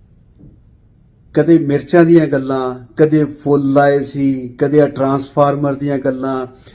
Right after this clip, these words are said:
ਕੁਛ ਇੱਕ ਮਰਲਿਆਂ ਕਰਕੇ ਤੁਸੀਂ ਲੜਨ ਝਗੜਨ ਲੱਗੇ ਹੋਏ, ਇੱਕ ਦੂਸਰੇ ਨੂੰ ਮਾਰਨ ਮਰਾਉਣ ਤੱਕ ਲੱਗੇ ਹੋਏ ਹੋ।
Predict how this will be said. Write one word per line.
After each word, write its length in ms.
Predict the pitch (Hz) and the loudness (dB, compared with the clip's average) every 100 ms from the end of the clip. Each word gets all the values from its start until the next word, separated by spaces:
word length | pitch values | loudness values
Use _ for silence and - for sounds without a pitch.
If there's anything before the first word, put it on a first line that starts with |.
| - - | -20 -2
ਕੁਛ 240 | 190 - | -2 -2
ਇੱਕ 180 | 214 - | -4 -2
ਮਰਲਿਆਂ 560 | 156 123 127 139 160 160 | 0 2 2 2 2 2
ਕਰਕੇ 380 | 147 123 135 | -2 -2 -6
ਤੁਸੀਂ 460 | 139 131 - 147 143 - - - - | -8 -8 -6 -6 -8 -14 -20 -20 -10
ਲੜਨ 540 | 113 113 120 147 165 165 | -6 -2 2 4 4 2
ਝਗੜਨ 420 | 165 127 127 123 | 0 0 0 -2
ਲੱਗੇ 280 | 120 107 117 | -2 -4 -4
ਹੋਏ, 180 | 127 | -2
ਇੱਕ 160 | 127 - | -4 -6
ਦੂਸਰੇ 300 | 123 120 135 | -10 -8 -6
ਨੂੰ 100 | 127 104 | -4 -2
ਮਾਰਨ 380 | 104 117 127 139 | 2 2 0 -2
ਮਰਾਉਣ 320 | 131 120 117 107 | -4 -4 -4 -4
ਤੱਕ 280 | 117 - | -6 -6
ਲੱਗੇ 300 | 107 85 87 | -10 -8 -10
ਹੋਏ 180 | 87 | -10
ਹੋ। 60 | 69 | -12